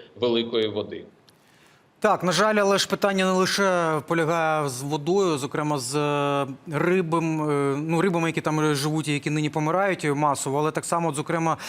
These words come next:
Speaker 2: давайте згадаємо про національний парк Нижньодніпровський, який пішов так само під воду. А щодо унікальних, е, тварин, рослин, які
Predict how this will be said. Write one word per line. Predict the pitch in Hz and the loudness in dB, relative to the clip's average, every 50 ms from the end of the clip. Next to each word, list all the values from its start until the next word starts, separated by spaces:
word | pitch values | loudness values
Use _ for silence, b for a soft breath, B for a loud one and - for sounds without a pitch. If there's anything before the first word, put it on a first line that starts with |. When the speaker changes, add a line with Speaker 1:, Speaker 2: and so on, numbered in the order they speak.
| B B B B | B B B B
Speaker 2:
давайте | 139 147 160 156 160 | -2 -2 0 0 -2
згадаємо | 131 143 156 165 156 156 156 139 - | -2 0 -2 0 0 -2 -4 -4 -4
про | - 160 160 160 160 160 156 | -4 -2 0 2 2 2 2
національний | 156 156 160 156 - - - - 160 160 160 160 160 160 156 | 2 0 0 -2 -2 -4 -4 -2 0 0 0 0 -2 -4 -2
парк | - 160 156 151 147 - | 0 0 0 0 -2 -4
Нижньодніпровський, | 151 160 160 165 151 135 151 156 147 127 151 156 - - 175 180 196 202 190 - - - | -4 -2 -2 -2 -2 -2 -2 -4 -4 -2 -6 -6 -4 -2 0 0 2 0 0 -2 -2 -4
який | 156 139 - 151 | -4 -4 -4 -8
пішов | - - 139 - 165 147 | -6 -6 -4 -4 -4 -4
так | 139 160 143 | -4 -6 -4
само | - 160 151 151 147 | -2 -2 -2 -2 -4
під | - 156 135 | -6 -8 -6
воду. | 147 165 208 233 190 170 - B B B B B B B B B B | -2 -2 0 2 2 0 -2 B B B B B B B B B B
А | 135 135 135 135 131 | -2 0 0 0 0
щодо | - - - - 180 170 151 170 175 | -2 -6 -4 -2 -2 -2 0 0 0
унікальних, | 175 175 175 175 170 175 185 190 185 185 180 175 170 170 156 - - 165 | 2 2 0 0 -2 0 0 2 2 2 2 0 0 -2 -4 -4 -2 0
е, | 160 156 156 | 0 0 0
тварин, | 160 151 151 156 165 175 175 160 | 0 0 0 0 0 0 0 0
рослин, | 147 143 - - 160 170 175 185 180 170 160 | -2 -4 -4 -4 -2 0 0 0 0 -2 0
які | 151 147 143 - 147 151 151 151 147 | -2 -2 -4 -4 -6 -4 -2 0 0